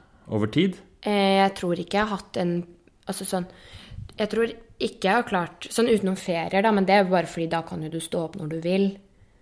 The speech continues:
Speaker 2: Ehm, men utenom ferier, så tror ikke jeg har hatt en periode hvor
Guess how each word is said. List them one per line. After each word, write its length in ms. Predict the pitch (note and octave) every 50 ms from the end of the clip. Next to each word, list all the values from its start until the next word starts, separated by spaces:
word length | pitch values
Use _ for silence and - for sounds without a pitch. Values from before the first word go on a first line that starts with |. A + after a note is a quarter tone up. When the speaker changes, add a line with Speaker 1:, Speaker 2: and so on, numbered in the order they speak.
| _ _ _ _ _ _ _ _ _ -
Speaker 2:
Ehm, 920 | F#3+ F#3 F#3 F#3 F3+ F3+ F3+ F3 F3 F3 E3+ E3+ E3+ E3 E3+ E3+ E3+ F3 E3+ - _
men 440 | - F#3+ F#3+ F#3 F3+ F3+ F3 F3 F3 -
utenom 480 | G3 G3 E3+ - - - F3 E3+ E3+ E3
ferier, 640 | E3 - D#3+ D3+ D#3+ E3 D#3+ E3+ G3 A3 A3+ G#3+ A3+ - - - - - - - _ _ _
så 240 | - - - G#3+ B3
tror 140 | - B3 A3
ikke 120 | - - G3
jeg 40 |
har 320 | F#3 F3+ F3+ F3+ F3 F3 E3+
hatt 200 | D#3 - - -
en 240 | - E3+ E3 D#3+ D#3+
periode 460 | - D#3+ - E3+ E3 E3 D#3 D#3+ - -
hvor 260 | E3 D#3+ D#3 D3+